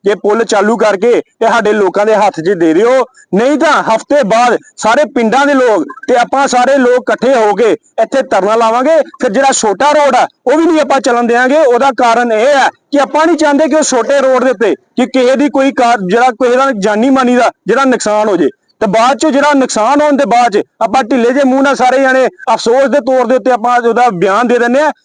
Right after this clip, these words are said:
ਇਹ ਚੀਜ਼ਾਂ ਜਿਹੜੀਆਂ ਸਾਨੂੰ ਨਹੀਂ ਚਾਹੀਦੀਆਂ। ਸਾਨੂੰ ਪੁਲ ਬੰਦ ਪਿਆ, ਕਿਸੇ ਦਾ ਨੁਕਸਾਨ ਹੋਣ ਤੋਂ ਪਹਿਲੇ ਸਾਨੂੰ ਉਹ ਜਿਹੜਾ ਪੁਲ ਜਿਹੜਾ ਉਹ ਚਾਲੂ ਕਰਾਉਣਾ ਪਵੇਗਾ।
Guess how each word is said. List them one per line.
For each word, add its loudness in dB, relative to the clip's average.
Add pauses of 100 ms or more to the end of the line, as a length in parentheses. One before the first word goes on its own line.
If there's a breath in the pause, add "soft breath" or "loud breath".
ਇਹ 2
ਚੀਜ਼ਾਂ -2
ਜਿਹੜੀਆਂ 0
ਸਾਨੂੰ 0
ਨਹੀਂ 0
ਚਾਹੀਦੀਆਂ। 0 (220)
ਸਾਨੂੰ -2
ਪੁਲ -2
ਬੰਦ -2
ਪਿਆ, 0 (280 soft breath)
ਕਿਸੇ 0
ਦਾ 0
ਨੁਕਸਾਨ 0
ਹੋਣ 0
ਤੋਂ 0
ਪਹਿਲੇ 0
ਸਾਨੂੰ -2
ਉਹ 0
ਜਿਹੜਾ 0
ਪੁਲ -2
ਜਿਹੜਾ 2
ਉਹ 2
ਚਾਲੂ 0
ਕਰਾਉਣਾ -2
ਪਵੇਗਾ। -2